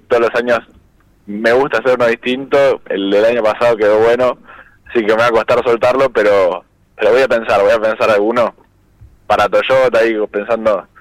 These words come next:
en el equipo, algo se puede armar tal vez, queda bueno.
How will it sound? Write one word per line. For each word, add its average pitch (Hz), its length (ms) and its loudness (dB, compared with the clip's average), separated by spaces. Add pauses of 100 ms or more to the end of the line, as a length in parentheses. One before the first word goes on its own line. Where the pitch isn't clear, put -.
(220)
en 101 180 -10
el 95 80 -8
equipo, 117 400 -2
algo 113 260 2
se 107 80 -6
puede 101 200 0
armar 98 280 -2
tal 92 180 -2
vez, 90 120 -2 (440)
queda 104 160 2
bueno. 101 260 0